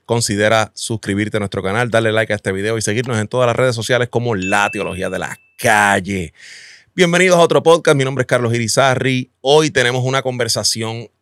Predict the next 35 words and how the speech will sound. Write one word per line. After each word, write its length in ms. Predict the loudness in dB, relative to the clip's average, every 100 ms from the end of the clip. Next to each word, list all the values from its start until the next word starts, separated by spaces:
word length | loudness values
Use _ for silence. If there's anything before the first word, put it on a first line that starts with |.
| _
<sighs> 960 | -10 -6 -4 -6 -10 -14 -20 -20 _ -14
Dios 160 | -10
mío. 340 | -6 -4 -6 -10 _ _ _ _ _ -4
Yo 80 | 0
espero 220 | 2 2
que 60 | 2
ustedes 240 | 2 2
estén 280 | 2 2 2
listos 380 | 2 -2 -6 -4
para 160 | -2
esta 220 | -2 -2
vuelta. 680 | 0 0 -2 -2 0 0 -2 _ -20 -20 _
Pero 300 | 2 4 2
antes 300 | 0 -2 -2
de 100 | -2
presentar 420 | -2 -2 -2 0 0
a 60 |
nuestro 240 | 0 -2 -4
invitado, 480 | -2 0 2 2
queremos 260 | 0 -2 -4
darle 180 | -4 -4
las 140 | -6
gracias 320 | -6 -8 -8
a 40 | -8
los 80 | -8
auspiciadores 580 | -10 -12 -10 -8 -8 -10
de 240 | -10 -12
este 420 | -12 -14 -10 -10 -10 -20 _ _ _
podcast, 600 | 2 2 2 -2 0 -2
L 160 | 0 0
G 220 | 0 -4 -4
Media, 540 | -4 -4 0 0 2 2
L 80 |
J 320 | 0 2 2 2
Media 600 | 0 0 0 0 -2